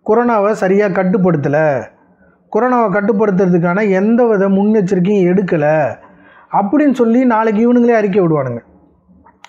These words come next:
இவனுங்க அறிக்கை விடுறதுக்கு உங்களுடைய பிணங்கள் தான் தேவைன்னா நீங்க தாராளமா ஊசி போடாம இருக்கலாம். இவனுங்களுடைய அரசியலுக்கு நீங்க தான் சாவணும்னா நீங்க தாராளமா ஊசி போடாம இருக்கலாம். அந்த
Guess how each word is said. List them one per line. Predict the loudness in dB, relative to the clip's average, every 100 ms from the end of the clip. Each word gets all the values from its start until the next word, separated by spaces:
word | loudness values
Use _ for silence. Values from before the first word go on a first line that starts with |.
| -4
இவனுங்க | 0 2 2
அறிக்கை | 2 0 0 2
விடுறதுக்கு | 2 2 0 2
உங்களுடைய | 2 2 2 2 2 0 0
பிணங்கள் | -2 0 2 0
தான் | 0 0
தேவைன்னா | 0 0 0 0
நீங்க | 0 0
தாராளமா | 0 0 0 0 0
ஊசி | 0 0
போடாம | -2 -2 -2 -2 0
இருக்கலாம். | -2 -2 -6 -8 -18 -20 -20 -20 -12 -2
இவனுங்களுடைய | 0 2 2 2 2
அரசியலுக்கு | 0 0 0 0 2 2 0 2
நீங்க | 2 2 0
தான் | -2 0
சாவணும்னா | 0 0 0 -2 0
நீங்க | 0 0
தாராளமா | 0 0 0 -2 -2
ஊசி | -2 -2
போடாம | -2 -2 -2
இருக்கலாம். | -4 -6 -10 -20 -20 -20 -8
அந்த | -2 0 0